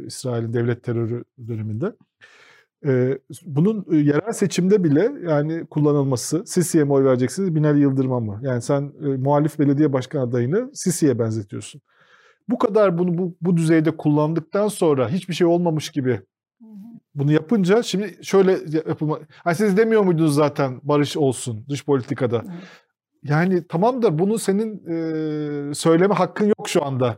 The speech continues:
Speaker 2: Bu doğrular
Speaker 1: Bu,
Speaker 2: söylerken
Speaker 1: bu
Speaker 2: niye diyordun
Speaker 1: çünkü
Speaker 2: o zaman
Speaker 1: bunu iç
Speaker 2: bize?
Speaker 1: politikada kullanmışsın.
Speaker 2: Hı.
Speaker 1: İç politikada bir de ümmet, ümmetin temsilcisi son umudu diye bir, e, janrla bunu kullanmışsın. Ama şimdi, e, şey değişti, dans, müzik değişiyor. Dans hemen değiştiriyorsun dansı.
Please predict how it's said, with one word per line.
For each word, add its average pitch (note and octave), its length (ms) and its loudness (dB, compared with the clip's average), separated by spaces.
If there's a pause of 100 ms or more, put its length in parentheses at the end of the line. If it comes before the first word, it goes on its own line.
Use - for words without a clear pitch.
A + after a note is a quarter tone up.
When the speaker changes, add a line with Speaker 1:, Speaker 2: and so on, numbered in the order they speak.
Speaker 2:
Bu A3 120 0
doğrular B3 280 4
Speaker 1:
Bu, F#3+ 80 6
Speaker 2:
söylerken D4+ 280 2
Speaker 1:
bu C#4+ 60 4
Speaker 2:
niye B3 120 0
diyordun G#4+ 200 4
Speaker 1:
çünkü A#3+ 140 2
Speaker 2:
o C#4+ 40 2
zaman G#3 220 0
Speaker 1:
bunu A3 80 4
iç A#3 80 0
Speaker 2:
bize? F3+ 100 -6
Speaker 1:
politikada G#3+ 920 0
kullanmışsın. G3+ 720 0
Speaker 2:
Hı. E3+ 120 -6
Speaker 1:
İç F#3+ 140 -4
politikada G3 560 2
bir F3+ 100 -4
de G#3 140 4
ümmet, F#3 600 -2
ümmetin F3+ 480 -2
temsilcisi E3 600 -4
son F3 260 0
umudu D#3+ 640 2 (500)
diye D3 240 4
bir, C#3+ 320 0
e, C3 500 -4
janrla C#3+ 680 0
bunu B2+ 160 -2
kullanmışsın. B2 800 -2 (280)
Ama D3+ 120 0
şimdi, G3 540 0 (200)
e, C#3+ 260 0 (580)
şey F3 260 -4
değişti, C3+ 340 0
dans, D#3+ 280 2
müzik F3 300 2
değişiyor. E3+ 460 2
Dans E3+ 280 2
hemen E3 260 2
değiştiriyorsun D3+ 600 0
dansı. C3 460 0